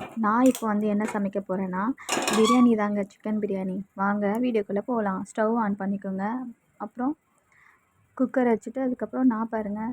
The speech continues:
இதெல்லாம் ரெடி பண்ணி வச்சிருக்கேன். வெங்காயம், தக்காளி, மத்தது எல்லாமே சிக்கன் ஊற வச்சிருக்கேன். மிளகாத்தூள் போட்டு, இஞ்சி பூண்டு பேஸ்ட்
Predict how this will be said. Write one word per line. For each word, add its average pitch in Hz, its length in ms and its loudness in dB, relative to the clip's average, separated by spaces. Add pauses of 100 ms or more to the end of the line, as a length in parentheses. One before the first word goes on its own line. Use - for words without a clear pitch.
(580)
இதெல்லாம் 220 280 -4
ரெடி 214 180 0
பண்ணி 220 220 -8
வச்சிருக்கேன். 196 480 -10
வெங்காயம், 196 380 -6
தக்காளி, 190 380 -6 (1040)
மத்தது 214 340 -8
எல்லாமே 220 400 -6 (460)
சிக்கன் 220 420 -6
ஊற 208 140 -4
வச்சிருக்கேன். 202 500 -8
மிளகாத்தூள் 202 500 -6
போட்டு, 190 300 -10
இஞ்சி 202 240 -6
பூண்டு 196 280 -8
பேஸ்ட் 196 320 -10